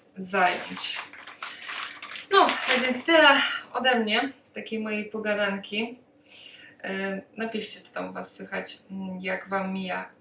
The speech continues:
czerwiec, bo chyba jeszcze jesteśmy w czerwcu, co? Cały czas chyba, e, leci perfekcyjny czerwiec. Cieszę się, że nazwa wam przypadła do gustu, bo też długo się zastanawiałam,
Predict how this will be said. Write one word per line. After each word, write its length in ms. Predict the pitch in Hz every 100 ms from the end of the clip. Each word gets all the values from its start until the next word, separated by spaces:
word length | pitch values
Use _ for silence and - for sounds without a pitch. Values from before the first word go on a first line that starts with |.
| -
czerwiec, 840 | 233 240 240 285 294 - - - -
bo 380 | 196 196 185 185
chyba 240 | - 196
jeszcze 220 | 190 -
jesteśmy 360 | 220 - - -
w 40 |
czerwcu, 360 | - - - -
co? 240 | - -
Cały 200 | - 196
czas 200 | - 196
chyba, 380 | - 208 196 196 - - - - - - - -
e, 520 | 196 196 190 190 -
leci 600 | 202 202 - 208 220 226
perfekcyjny 640 | 196 190 190 - 202 190 190
czerwiec. 420 | 196 180 185 -
Cieszę 220 | 226 220
się, 140 | 196 196
że 120 | 196
nazwa 320 | 196 196 180
wam 120 | 180
przypadła 420 | - - 175 180
do 120 | 170 170
gustu, 300 | 180 - 190
bo 80 |
też 200 | 185 185
długo 240 | 175 170 170
się 140 | -
zastanawiałam, 800 | - - 175 175 175 190 226 247